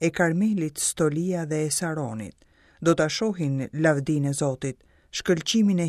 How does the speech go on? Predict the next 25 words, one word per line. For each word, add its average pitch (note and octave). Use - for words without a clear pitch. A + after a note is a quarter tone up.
hyjit G3
ton. A#2
Për F#3
të F#3+
ritni A3
në F3
fuqinë F#3
e D3
duarve E3
të D3+
lodhura, D3
fuqi F3+
i G3
jepuni C#3
gjujnëve D3
të C#3
marrëkotur. C3
Thoni A3+
atyre F#3
që E3
i D3+
ka D#3
lshuar D3
zemra, B2
mbauni. C3+